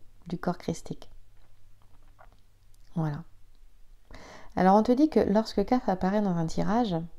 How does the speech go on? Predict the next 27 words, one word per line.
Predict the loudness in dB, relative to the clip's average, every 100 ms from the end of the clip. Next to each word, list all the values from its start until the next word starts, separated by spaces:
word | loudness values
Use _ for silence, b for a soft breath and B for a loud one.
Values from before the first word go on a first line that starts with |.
| -18 -2
elle | -2 2
t'indique | 2 2 2
qu'une | 0 -2
action | -2 -2
est | 0
nécessaire | 0 -2 -2 -2
sur | -2 -2
le | -2
plan | 0
matériel. | 0 0 -2 -2 -2 -6 -10 -16 B B B B B B B B B
Et | -4 -4 -4 -6 -2
il | 0 2
faut | 2
peut-être | 2 2 0 2
canaliser | 2 2 2 4
une | 4
énergie | 4 2 2 2
de | 2
colère | -2 2 4 4 2
dans | 0
une | 0 0
direction | 0 0 0 -2 -2
constructive | 2 0 -2 -10 -6 -2 0
à |
l'écoute | 0 -2 -2 -4 0
de | 2
l'âme. | 4 4 2 -2